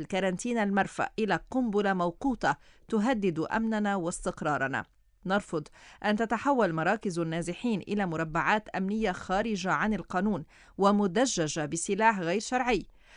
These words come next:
نرفض تكرار كابوس تفجير المرفأ عبر تخزين أسلحة أو مواد خطيرة، تفجير المرفأ عبر تخزين أسلحة أو مواد خ-، مواد خطرة ومتفجرة تهدد السكان والأملاك. أرواح ضحايانا حية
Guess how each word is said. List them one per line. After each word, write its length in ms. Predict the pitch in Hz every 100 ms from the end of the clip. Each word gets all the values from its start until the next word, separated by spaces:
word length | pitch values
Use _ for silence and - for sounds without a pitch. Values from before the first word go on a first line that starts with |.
| - 208
نرفض 420 | - 262 - 214
تكرار 440 | - 165 226 233
كابوس 600 | - 175 156 262 233 -
تفجير 440 | - 160 185 233 214
المرفأ 520 | 208 247 - - -
عبر 300 | 180 190 151
تخزين 500 | 156 - 170 233 208 -
أسلحة 500 | 240 - 151 - 135
أو 80 | 180
مواد 360 | 170 156 220 -
خطيرة، 360 | 254 247 196
تفجير 420 | - 156 185 233 214
المرفأ 500 | 208 240 - - -
عبر 300 | 190 185 156
تخزين 500 | 156 - 170 233 - -
أسلحة 440 | 233 - 156 - 117
أو 80 | 175
مواد 360 | 160 156 220 202
خ-، 100 | 185
مواد 380 | 165 160 220
خطرة 500 | - 247 - 185 151 - - -
ومتفجرة 920 | 190 202 226 196 247 240 156 156 156 - - -
تهدد 500 | 196 247 214 165 160
السكان 520 | 160 196 - 240 226
والأملاك. 720 | 214 226 220 220 139 - - _ - -
أرواح 380 | 185 175 208 -
ضحايانا 640 | 180 160 175 160 214 185
حية 400 | 151 262 240 160